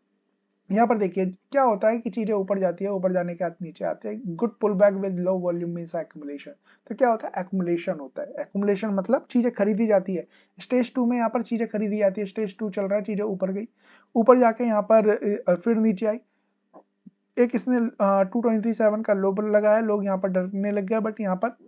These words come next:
बाइंग की अपॉर्चुनिटी थी और फिर शेयर यहाँ पर दोबारा भागा और दोबारा भाग के सबसे पहले यहाँ पर भी खरीदा, पहले यहाँ पर बेच के फिर यहाँ पर भी खरीदा और यहाँ पर अब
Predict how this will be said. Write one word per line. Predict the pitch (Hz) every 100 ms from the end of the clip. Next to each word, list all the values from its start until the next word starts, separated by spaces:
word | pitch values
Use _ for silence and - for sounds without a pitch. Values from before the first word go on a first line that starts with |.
| 247 220
बाइंग | 233 247
की | 226
अपॉर्चुनिटी | 214 202 208 202 196 196
थी | 233
और | 220
फिर | 226
शेयर | 202 196 190
यहाँ | 190 180
पर | 175
दोबारा | 170 170 175
भागा | 175 185 202
और | - 175
दोबारा | 175 175
भाग | 175 165
के | _ - _ _ _ _
सबसे | 233 254
पहले | 233 226 214
यहाँ | 196
पर | 196 220
भी | 226
खरीदा, | 226 240 233
पहले | 214 - 202 202
यहाँ | 196
पर | 190 190
बेच | 196 190
के | 202
फिर | 190 185
यहाँ | 175 170
पर | 190
भी | 196
खरीदा | 208 208 208 226
और | 196 190
यहाँ | 175
पर | 170 185
अब | 180